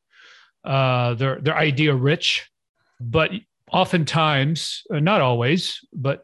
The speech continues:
uh, oftentimes that idea has been around before. Uh, but the issue is, does anybody want that? And who is it that you're trying to serve? So we always just focused on the person, and God bless that. In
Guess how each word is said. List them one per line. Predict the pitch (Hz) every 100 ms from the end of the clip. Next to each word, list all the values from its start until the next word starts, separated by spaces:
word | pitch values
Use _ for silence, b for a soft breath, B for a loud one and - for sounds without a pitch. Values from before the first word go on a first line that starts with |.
| -
uh, | 147 139
oftentimes | - 151 156 139 147 135 127
that | 131
idea | 127 117 123
has | 110
been | 123
around | 117 117
before. | 113 - 120 113 110 B B B B _ -
Uh, | 123
but | 117 113
the | 143
issue | 139 - 139 123
is, | 120 113
does | 117 123
anybody | 120 113 113
want | 107 117 107
that? | 110 107 110 - _ -
And | 131 110
who | - 156 127
is | 117
it | 107
that | 113 123
you're | 113
trying | - 110
to |
serve? | 95 120 101
So | - 165
we | 208
always | 226 202 202
just | 160
focused | - 196 190 151
on | 143 123
the |
person, | 110 202 190 - 196
and | 147 135 127 - B B B B -
God | 156 139
bless | 131 143 -
that. | 190 190 202 196 -
In | 139 123 135